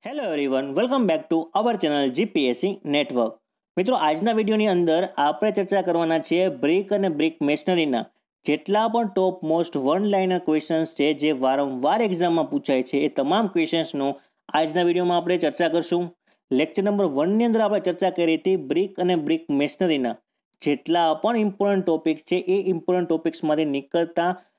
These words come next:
જે ક્વેશ્ચન્સ છે, એ ક્વેશ્ચન્સ અને થિયરીની. હવે આજના વીડિયોમાં આપણે વન લાઇનર ક્વેશ્ચન કમ્પ્લીટ કરી દઈએ,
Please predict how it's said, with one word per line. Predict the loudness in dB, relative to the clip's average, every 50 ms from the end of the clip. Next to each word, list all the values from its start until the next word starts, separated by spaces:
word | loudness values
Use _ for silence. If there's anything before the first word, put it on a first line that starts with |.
| _ _ _ _
જે | -2 -2 -2
ક્વેશ્ચન્સ | -2 -6 _ _ -2 -2 -2 0 0 0 0 0 0 0
છે, | 0 -2
એ | -2
ક્વેશ્ચન્સ | 0 0 0 0 0 0 -2 -2 -2 0 -2 -4
અને | -4 -2 -2 -2 -2
થિયરીની. | 0 0 0 0 2 2 0 0 -2 -4 -8 -12 _ _ _ _ _ _ _ _ _
હવે | _ -2 0
આજના | 2 2 0 0 2 0 0 2
વીડિયોમાં | 2 2 2 0 2 2 2 0
આપણે | 0 0 0 0
વન | 2 2 0 0
લાઇનર | 0 0 0 0 0 0
ક્વેશ્ચન | -2 -2 -2 -2 0 -2 -2 -2
કમ્પ્લીટ | -2 -4 -4 -2 -2 -4 -4 -2
કરી | -4 -2 0 0 2
દઈએ, | 2 2 2 2 2 0 0